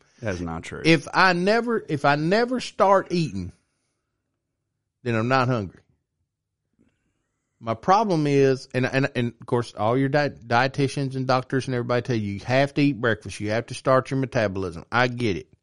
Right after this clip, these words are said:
Speaker 2: So if I go sit down this morning and I eat a sensible breakfast, I'm not talking about a big Waffle House breakfast. I eat a, say I eat a, um, a bagel,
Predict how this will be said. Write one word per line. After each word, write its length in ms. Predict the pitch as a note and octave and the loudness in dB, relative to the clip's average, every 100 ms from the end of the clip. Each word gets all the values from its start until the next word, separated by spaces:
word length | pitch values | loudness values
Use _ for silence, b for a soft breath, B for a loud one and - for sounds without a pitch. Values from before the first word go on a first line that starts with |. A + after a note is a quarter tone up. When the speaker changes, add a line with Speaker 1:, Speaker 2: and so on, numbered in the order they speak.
| _ _ _ _ _ | _ _ _ _ _
Speaker 2:
So 200 | - A#2 | -6 -4
if 120 | G#2+ | 0
I 140 | C#3+ F3+ | 2 4
go 200 | F3+ E3+ | 4 2
sit 300 | E3 D#3+ C#3 | 2 -4 -2
down 480 | C#3 C#3 C3+ C3+ C3 _ _ _ - | 0 0 0 -2 -8 _ _ _ 2
this 240 | C3 C3+ | 2 4
morning 380 | C3 A#2 A2 A2 | 0 2 0 -2
and 140 | A2 | -2
I 120 | C3 D#3 | 2 4
eat 100 | A2+ | 2
a 60 | |
sensible 520 | - - G3 D3 A#2+ A#2+ | 0 2 2 2 -4 -2
breakfast, 440 | A#2+ G#2 F#2+ G2 | 0 -2 -4 -2
I'm 100 | C3 | 0
not 180 | F#3+ F#3+ | 2 4
talking 280 | A3 G#3 F#3+ | 4 4 2
about 240 | F3+ E3+ | 4 4
a 40 | |
big 140 | D#3+ D3+ | 4 0
Waffle 360 | D3+ C3+ - G2 | 2 2 2 -2
House 220 | F#2 - | -4 -6
breakfast. 440 | - C#2 - E2+ | -10 -12 -14 -6
I 120 | G#2+ C3+ | 2 2
eat 120 | A2+ | 2
a, 120 | E2 B B B B B B B | -2 B B B B B B B
say 240 | - C#3 | 2 4
I 140 | C3+ C#3 | 6 4
eat 140 | C3 | 2
a, 200 | F#2 F2 - _ - | 0 -2 -8 _ -4
um, 480 | F#2+ F2 E2 F2 - _ _ _ _ _ _ _ - - | -2 -2 -4 -8 -18 _ _ _ _ _ _ _ -20 -8
a 80 | A#2 | -6
bagel, 460 | G#2 A2 G2 - | -2 0 -2 -4